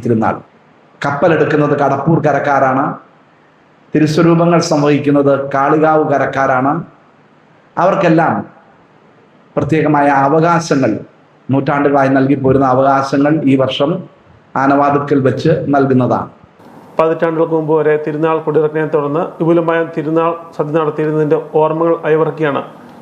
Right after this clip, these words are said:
Speaker 2: ബാവുസ നേർച്ച വിതരണം ക്രമീകരിച്ചിട്ടുള്ളത്. വാർത്താ സമ്മേളനത്തിൽ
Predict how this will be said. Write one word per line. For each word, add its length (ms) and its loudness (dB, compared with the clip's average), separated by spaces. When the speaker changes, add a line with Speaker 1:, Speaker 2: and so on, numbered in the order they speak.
Speaker 2:
ബാവുസ 320 0
നേർച്ച 300 -2
വിതരണം 380 -2
ക്രമീകരിച്ചിട്ടുള്ളത്. 720 0
വാർത്താ 260 0
സമ്മേളനത്തിൽ 420 -2